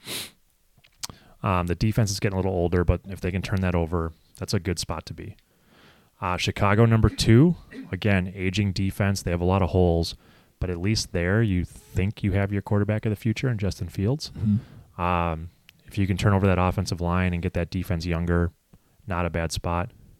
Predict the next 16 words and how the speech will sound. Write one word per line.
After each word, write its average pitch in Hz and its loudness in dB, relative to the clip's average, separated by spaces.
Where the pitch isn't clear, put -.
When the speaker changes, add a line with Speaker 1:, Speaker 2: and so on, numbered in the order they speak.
Speaker 1:
New 98 2
York 82 2
is 78 -4
the 85 -10
last. - -12
That 92 0
roster 82 -2
needs 87 -2
a - -4
complete 95 0
turnover. 82 -2
They've 85 -4
made 92 0
some 85 -4
interesting 101 -2
decisions, 90 -2